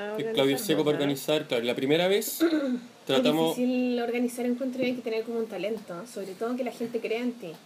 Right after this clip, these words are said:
Speaker 2: Oye, Claudio es muy
Speaker 1: Sí,
Speaker 2: bueno.
Speaker 3: ¿No? Como que yo
Speaker 1: y
Speaker 3: siento que esa weá es
Speaker 1: Sí, pues la primera vez fue súper, además,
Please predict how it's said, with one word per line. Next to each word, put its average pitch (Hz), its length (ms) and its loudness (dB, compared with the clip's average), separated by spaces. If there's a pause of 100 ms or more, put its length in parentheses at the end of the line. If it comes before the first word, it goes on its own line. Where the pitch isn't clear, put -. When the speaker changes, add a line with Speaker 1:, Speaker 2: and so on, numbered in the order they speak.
(180)
Speaker 2:
Oye, - 340 -10
Claudio 139 280 0
es 170 80 -2
muy - 80 0
Speaker 1:
Sí, 269 160 4
Speaker 2:
bueno. - 140 2
Speaker 3:
¿No? - 60 -2
Como - 100 -4
que 127 320 4
yo 120 100 4
Speaker 1:
y - 80 2
Speaker 3:
siento - 240 0
que 262 100 0
esa 262 180 -4
weá 254 300 -4
es 247 300 -6 (180)
Speaker 1:
Sí, - 160 0
pues 139 140 4
la 123 80 4
primera 151 380 4
vez 190 180 0
fue 160 160 -4
súper, 196 560 0 (400)
además, 143 260 0